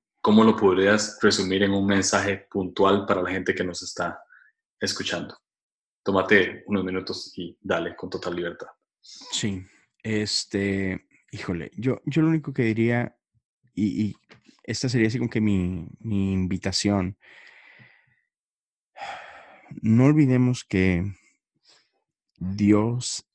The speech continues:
Speaker 2: es amor. Ah, es muy fácil tomar nuestros,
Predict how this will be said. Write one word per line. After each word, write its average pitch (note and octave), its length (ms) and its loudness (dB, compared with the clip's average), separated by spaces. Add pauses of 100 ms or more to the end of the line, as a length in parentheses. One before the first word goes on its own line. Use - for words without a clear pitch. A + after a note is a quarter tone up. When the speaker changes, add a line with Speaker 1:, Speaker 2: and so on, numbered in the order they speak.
Speaker 2:
es F#2+ 640 -4 (680)
amor. F#2 400 -2 (2250)
Ah, G2 520 2 (2250)
es B2 260 6
muy D#3+ 260 6
fácil D3 760 -2 (1300)
tomar G2+ 460 2
nuestros, G#2 1400 -2